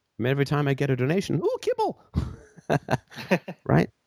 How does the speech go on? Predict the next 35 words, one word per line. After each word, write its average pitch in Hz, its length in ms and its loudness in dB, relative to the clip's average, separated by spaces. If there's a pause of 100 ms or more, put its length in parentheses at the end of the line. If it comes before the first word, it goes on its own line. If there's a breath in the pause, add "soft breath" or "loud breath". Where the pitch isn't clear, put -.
(520)
I - 60 -4
mean, 127 260 0
how 139 100 0
many 147 140 2
people 139 240 0
go 135 120 2
to 127 60 2
work 139 260 0
for - 80 -2
the 123 80 -4
pleasure 156 340 0
of 101 80 0
it, 139 100 0
and 127 60 -6
how 139 80 0
many 131 160 0
people 131 180 0
go 131 80 0
to 123 80 0
work 139 200 0
'cause 143 100 -2
they 151 100 0
get 147 180 -2
paid? 226 380 -2
We 190 100 -2
all 277 80 0
get 185 160 0
bribed 92 300 2
to - 80 -6
do 92 100 2
stuff - 280 0
we 87 80 2
don't 85 160 2
wanna 90 160 4
do. - 160 -4